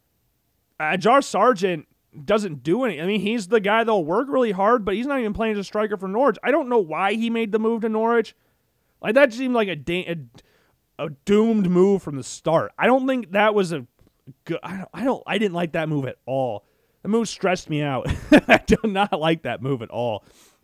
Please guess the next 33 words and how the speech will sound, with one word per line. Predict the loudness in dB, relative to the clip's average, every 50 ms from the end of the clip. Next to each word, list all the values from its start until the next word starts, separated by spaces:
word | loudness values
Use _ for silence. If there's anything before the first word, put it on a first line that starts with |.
| _ _ _
He's | _ _
playing | 2 2 4 4
more | 4 4 4
as | 4
a | 2 -2
right | -2 -2 -2 -2 -2 -2 -6
winger. | -4 -4 -2 0 0 -2 -2 -6 _ _ _ _ _ _ -2
As | 0 2
a | 2 0
right-footed | 0 2 2 2 2 2 -4 _ _ 4 4 4 2 0
striker, | -8 -10 -4 -2 0 0 2 4 6 6 6 4 2 _ _
you're | 2 2 4 4
getting | 4 2 2 0 0
played | 2 2 2
as | 2 2
a | 0
right | -2 -2 -2 0 0 0 -2 -2
winger. | -2 -2 0 2 2 2 0 0 -4 _ _ _
That's | -18 -4 0 2 2 2 2 0
not | 2 2 2 0 -2
great. | -6 -2 0 0 0 0 -2 -6 -8 -12 -8
<laughs> | 0 2 2 2 2 -2 0 0
That | -4 -4 -2 0
means | 0 2 2 0 -2 -2
you | -2 -2
cannot | -2 -2 -8 -6 -4 -2 -2 -4 -4 -6
score. | -6 -6 -2
Now, | 0 0 0
he |
scored | 0 0 2 0 0 0
two | 0 -2 -4 -2
good | 2 2 2 4 6
goals, | 6 6 6 6 4